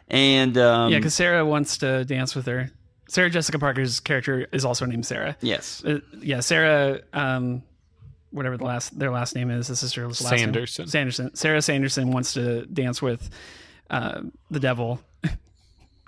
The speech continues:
Speaker 2: That, I feel like that's a song.
Speaker 1: In the Pale Moonlight.
Speaker 2: Yeah.
Speaker 1: It's from the Joker from Batman.
Speaker 2: <laughs>
Speaker 1: Um,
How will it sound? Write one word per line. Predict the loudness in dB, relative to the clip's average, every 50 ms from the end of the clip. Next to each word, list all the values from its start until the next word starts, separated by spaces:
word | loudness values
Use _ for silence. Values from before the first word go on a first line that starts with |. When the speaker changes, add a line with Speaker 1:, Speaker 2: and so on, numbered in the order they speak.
| _ _ _ _ _ -8
Speaker 2:
That, | -8 -8 -8 _ -12
I | -6
feel | -4 -2
like | -2 -2
that's | -2 -4 -6 -6
a | -6
song. | -6 -4 -2 2 2
Speaker 1:
In | 4 2
the | 4
Pale | 4 4 6 6 6
Moonlight. | 4 4 4 4 4 4 4 2 0 -6 _ -2
Speaker 2:
Yeah. | 0 0 0 0
Speaker 1:
It's | -2 -2
from | 0 0 0 2 2
the | 0
Joker | 2 4 6 6 6 6 4 0
from | 0 0 2 4
Batman. | 6 6 4 4 2 0 0 0 -2 -2 -2 -2 -2
Speaker 2:
<laughs> | -2 -2 0 4
Speaker 1:
Um, | 6 8 8 8 8 6 4 2 0